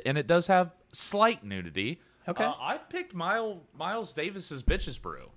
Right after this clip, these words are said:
Speaker 2: Ooh, it's a good one.
Speaker 1: I think that
Speaker 2: Yeah.
Speaker 1: this <laughs> album cover is sick.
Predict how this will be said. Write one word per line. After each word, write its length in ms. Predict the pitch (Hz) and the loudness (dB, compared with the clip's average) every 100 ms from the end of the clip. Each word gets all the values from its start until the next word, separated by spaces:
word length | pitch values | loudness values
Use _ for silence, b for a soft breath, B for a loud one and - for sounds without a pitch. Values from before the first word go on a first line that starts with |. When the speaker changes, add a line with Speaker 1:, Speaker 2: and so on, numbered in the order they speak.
| - | -2
Speaker 2:
Ooh, 260 | 160 156 123 | 0 0 -2
it's 120 | 117 | -6
a 20 | |
good 140 | 127 | -8
one. 220 | 123 120 113 _ - _ _ - | -6 -8 -10 _ -20 _ _ 4
Speaker 1:
I 220 | 127 277 | 6 6
think 320 | 302 339 285 | 4 -2 0
that 120 | - 131 | 0 0
Speaker 2:
Yeah. 40 | |
Speaker 1:
this 240 | 147 185 - | 0 2 0
<laughs> 80 | - | 4
album 340 | 180 165 151 127 | 4 4 -2 0
cover 480 | 120 101 101 98 - | 0 0 -2 -4 -4
is 380 | 110 104 92 - | -2 0 0 0
sick. 920 | - - - 120 139 101 - - | 2 0 0 2 2 2 -4 -14